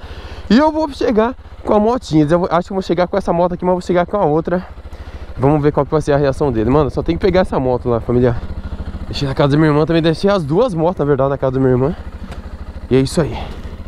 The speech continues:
Bora que bora. Nossa, mano. Eita porra, bagulho alto, velho. Meu Deus do céu. Uhul! Essa moto aqui é boa fazer rally em família.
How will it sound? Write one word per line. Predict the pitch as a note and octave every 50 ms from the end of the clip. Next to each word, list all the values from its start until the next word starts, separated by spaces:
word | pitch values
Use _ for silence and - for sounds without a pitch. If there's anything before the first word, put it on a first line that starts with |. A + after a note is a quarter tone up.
| - - - - - - - - - - - - - -
Bora | - - B2 C#3
que | C#3 - D3+
bora. | C3 B2+ B2+ B2 B2+ C3+ - - - - - - - - - - - - - - - - - - - - - - -
Nossa, | - B2 B2+ - - D3
mano. | D3 D#3 - - - - E3 F3+ F#3
Eita | G#3 F3 - - G#3+ -
porra, | - - - F#3+ F#3+ E3+ E3
bagulho | D3 D#3+ E3 D#3+ E3+ E3+ E3
alto, | D3+ C#3+ C#3 - C3+
velho. | A#2+ A#2+ A#2 A#2+ B2 - - - - - - - - - - - - - - - - -
Meu | - A#2 C3 D3 E3+ G3+ G#3 A3
Deus | F#3+ G#3+ G#3 G3+ F#3
do | E3+ F3+ D#3+
céu. | - - D3+ C3+ C3 - - - - - - - - - - - - - - - - -
Uhul! | - B4 G#4+ A#4 C5 A#4+ F#4+ D#4 - - - - - - - - - - - - - - - - - - - - - - - -
Essa | - - C3+
moto | D3 D3 D3
aqui | - E3
é |
boa | E3+ F#3 G3 G3
fazer | - G#3+ G3 G3+
rally | G3+ - A3+ A3 A3+
em | G#3+
família. | - A#3+ G#3+ G3+ G3+ F#3+ D3